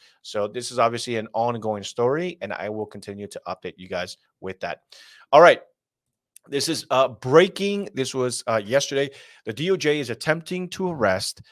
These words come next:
Hunter's former business partner, Devon Archer, or Devon Archer. I don't know why I said Devon. Devon, that sounds fancy. Dev-, Devon Archer's, uh, uh, Archer, just hours before he's set to testify against the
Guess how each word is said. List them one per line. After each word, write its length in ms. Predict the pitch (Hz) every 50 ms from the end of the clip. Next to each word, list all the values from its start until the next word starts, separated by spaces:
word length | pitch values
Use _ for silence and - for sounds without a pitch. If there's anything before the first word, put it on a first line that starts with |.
| _ _ _ _ _
Hunter's 480 | _ - 139 160 170 - - 185 175 -
former 500 | - - - 160 180 190 196 190 175 127 _ _ _
business 500 | 185 233 269 247 233 - 143 120 113 -
partner, 540 | - - - 87 85 87 95 95 98 - _ _
Devon 400 | - 101 110 113 120 135 147 143 _
Archer, 560 | - 120 120 120 120 - 131 127 131 135 135 _ _ _ _ _ _ -
or 140 | 101 92 _
Devon 280 | - 151 160 156 127
Archer. 420 | 110 104 101 - - 107 104 101 - _ _ _ _ _ _
I 40 | -
don't 80 | 110 117
know 80 | 117
why 100 | 117 117
I 40 | 110
said 160 | - - 107
Devon. 480 | 95 107 92 107 101 98 95 87 90 98 _ _ _ _ _ _ _ _ _ _ _ _ _ _ _ _ _ _
Devon, 280 | 98 90 95 95 92 - _
that 100 | 98 95
sounds 320 | - - 104 90 85 85
fancy. 320 | - 107 98 90 - - - - - - _ -
Dev-, 160 | 113 127 165 - -
Devon 300 | 131 147 160 175 180 151
Archer's, 420 | 123 127 127 123 - 127 120 - - -
uh, 220 | 110 110 110 110 - -
uh, 120 | 107 107 -
Archer, 260 | - 120 131 127 - 117
just 200 | 123 135 120 - _
hours 240 | 139 147 165 180 170
before 380 | 160 175 160 - - 123 123 120
he's 180 | 120 117 -
set 220 | - - 139 - -
to 80 | 180
testify 500 | - - 135 123 - - 113 - 110 104
against 260 | 98 - 107 98 -
the 100 | - 92